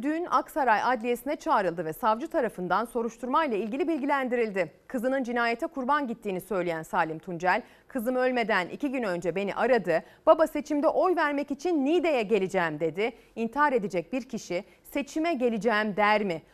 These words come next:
Bu bir kadın cinayetidir. Sevgilisi dedikleri Doktor İbrahim benim kızımı katletti diye konuştu." diyor. Hemen altta, hemen altta "Hapisten çıkıp öldürdü." Bartın'da Metin Ar, eşi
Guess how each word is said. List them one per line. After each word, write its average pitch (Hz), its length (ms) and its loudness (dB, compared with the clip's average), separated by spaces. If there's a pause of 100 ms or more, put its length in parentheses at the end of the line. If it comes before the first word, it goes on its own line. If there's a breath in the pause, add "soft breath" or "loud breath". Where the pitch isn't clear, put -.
(140)
Bu 233 100 0
bir 247 100 0
kadın 226 320 -2
cinayetidir. 185 720 -2 (180 soft breath)
Sevgilisi 262 680 0
dedikleri 180 500 0
Doktor 208 420 0
İbrahim 208 520 2
benim 202 200 0
kızımı 208 540 -4 (160)
katletti 202 600 0
diye 170 180 -2
konuştu." 180 580 -6 (160)
diyor. 156 320 -2 (300 soft breath)
Hemen 403 260 2
altta, 262 480 4 (1000)
hemen 277 260 0
altta 170 440 0 (100)
"Hapisten 302 520 2
çıkıp - 300 -4
öldürdü." 185 500 0 (440 loud breath)
Bartın'da 320 640 4
Metin 302 580 -2
Ar, 262 300 6 (240)
eşi 240 340 -2